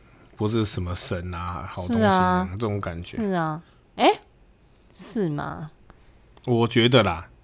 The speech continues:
Speaker 2: 那为什么要祭祀他？你只是怕他会搞你，所以就很像保护费一样。那跟八加九有什么差别？
Speaker 1: 就给他保护费，搞不好他会开心一点那种感觉嘛。
Speaker 2: 好吧。
Speaker 1: 嗯。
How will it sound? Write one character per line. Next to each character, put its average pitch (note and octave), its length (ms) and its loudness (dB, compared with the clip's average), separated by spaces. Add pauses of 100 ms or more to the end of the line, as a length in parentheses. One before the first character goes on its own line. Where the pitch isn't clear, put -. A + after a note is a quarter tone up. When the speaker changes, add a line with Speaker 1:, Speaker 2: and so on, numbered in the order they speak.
Speaker 2:
那 F4+ 140 10
为 D#4+ 180 10
什 B3+ 120 4
么 F#3 140 4
要 G3+ 180 4
祭 G3+ 240 -2
祀 F#3 220 -4
他？ D#3+ 440 -4 (200)
你 B3+ 120 6
只 C#4 220 4
是 C#4 220 6
怕 A#3 320 8
他 F#3+ 440 6 (140)
会 A3 200 2
搞 D#3 300 0
你， D#3+ 220 -2
所 F#3 160 -2
以 E3+ 240 0 (100)
就 A3+ 140 4
很 F3 120 2
像 F#3 220 2
保 C#3+ 200 2
护 E3 100 0
费 E3 260 -2
一 C3 120 -4
样。 C3+ 280 -6 (120)
那 D#4+ 180 8
跟 D#4 300 10
八 D4+ 140 12
加 D4 140 12
九 A#3+ 220 8
有 G3+ 160 8
什 A3+ 100 0
么 F#3 80 0
差 F#3 280 6
别？ D3 400 -4
Speaker 1:
就 D3 160 8
给 B2+ 180 4
他 D#3 140 12
保 A#2 220 8
护 C3 120 8
费， C3 180 8 (120)
搞 G#2 160 4
不 A#2+ 60 8
好 A2+ 60 8
他 A2 140 6
会 G#2+ 240 4
开 G2+ 180 2
心 F#2+ 220 -2
一 F#2 40 -2
点 E2 220 -8
那 F2 60 -10
种 F2+ 180 -8
感 - 180 -14
觉 - 160 -14
嘛。 - 60 -14 (2250)
Speaker 2:
好 - 140 -12
吧。 D3+ 260 -8 (160)
Speaker 1:
嗯。 F2 200 -10